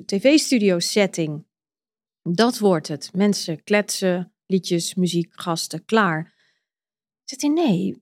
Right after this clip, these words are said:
maar je kan ook denken, de echt X X X L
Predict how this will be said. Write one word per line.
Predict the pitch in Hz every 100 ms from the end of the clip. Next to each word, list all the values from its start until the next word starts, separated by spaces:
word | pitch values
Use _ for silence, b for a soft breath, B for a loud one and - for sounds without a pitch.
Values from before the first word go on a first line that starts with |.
| _
maar | 240
je | 247 247
kan | 277 254
ook | 277 302 -
denken, | 180 180 208
de | 202 -
echt | 302 339 - - 202
X | - - 180
X | -
X | - 302 -
L | - 165 170 240